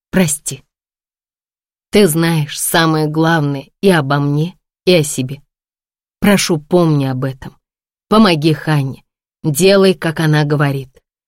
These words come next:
Она тебя любит. Мы оба тебя любим. Ты — моя жизнь. Папа». Я смотрю на записку, и буквы расплываются.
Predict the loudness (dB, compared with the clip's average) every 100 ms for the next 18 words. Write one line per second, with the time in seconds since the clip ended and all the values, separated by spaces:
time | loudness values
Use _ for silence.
0 | _ 2 2 2 2 0 2 0 -4 -12
1 | _ _ _ 0 2 4 4 0 -4 -4
2 | -2 -2 -6 -10 _ _ _ _ _ 2
3 | 2 0 _ _ 0 0 2 0 -2 -4
4 | -8 -10 -20 _ _ _ _ -2 -2 -8
5 | -16 _ _ _ _ _ _ _ _ _
6 | _ _ _ _ _ -4 -2 -2 -4 -6
7 | -4 -2 0 -2 -4 -6 -6 -6 -8 -18
8 | -20 _ _ _ _ 0 2 2 -2 -4
9 | -4 -6 -6 -4 -4 -6 -8 -12 -14